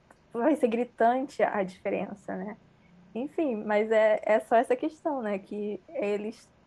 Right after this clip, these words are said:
né, tiveram a oportunidade de nascer num país desenvolvido, né? E, e, né, e ter essa oportunidade de estar nessas grandes universidades, enquanto que a gente, né, nasce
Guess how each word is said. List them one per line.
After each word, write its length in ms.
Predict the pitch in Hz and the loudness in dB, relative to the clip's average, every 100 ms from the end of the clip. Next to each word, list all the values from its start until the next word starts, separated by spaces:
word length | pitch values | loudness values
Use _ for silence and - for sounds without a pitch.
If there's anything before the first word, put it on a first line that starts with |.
| _ _ _ - | _ _ _ -10
né, 260 | 208 185 | -4 -4
tiveram 320 | 190 - 208 202 | -6 -2 -2 0
a 20 | |
oportunidade 500 | 208 226 208 196 202 | -4 -4 -2 -2 -2
de 60 | |
nascer 380 | 202 190 - 196 | -4 -4 -2 -4
num 180 | 196 196 | -4 -4
país 560 | 196 208 202 233 - - _ _ _ _ _ _ _ _ | 2 4 4 0 -6 -16 _ _ _ _ _ _ _ _
desenvolvido, 760 | 208 214 214 220 247 214 262 240 | -2 2 4 2 2 0 0 0
né? 280 | 214 208 202 | -2 -2 -2
E, 180 | 202 - _ _ | -6 -12 _ _
e, 100 | 214 | -8
né, 240 | 202 202 202 | -4 -4 -4
e 40 | |
ter 120 | 208 | -2
essa 200 | 202 202 | -2 -2
oportunidade 680 | 208 233 233 208 196 190 190 | -6 -6 -8 -6 -2 -2 -4
de 60 | 208 | -14
estar 380 | - 208 190 | -6 0 0
nessas 440 | 190 190 190 214 - | 0 -4 -6 -8 -6
grandes 260 | 196 190 196 | -6 -6 -6
universidades, 760 | 202 202 247 226 220 226 233 | -6 -6 -6 -2 0 0 -4
enquanto 300 | 285 254 269 | -8 -8 -4
que 80 | 262 | -2
a 80 | 254 | -2
gente, 320 | 220 233 - | -4 -8 -10
né, 180 | 220 226 | -8 -8
nasce 340 | 214 254 269 | -8 -12 -18